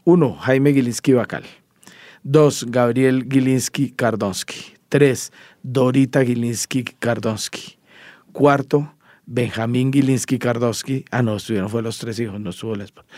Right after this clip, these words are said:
Y quinto, Peter Burgués.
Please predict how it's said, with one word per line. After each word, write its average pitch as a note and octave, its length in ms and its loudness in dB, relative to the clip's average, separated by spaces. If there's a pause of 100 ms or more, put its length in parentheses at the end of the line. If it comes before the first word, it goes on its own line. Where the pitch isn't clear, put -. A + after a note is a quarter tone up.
(280)
Y D3 300 6
quinto, C3+ 460 2 (240)
Peter C3+ 500 4
Burgués. A2 760 -6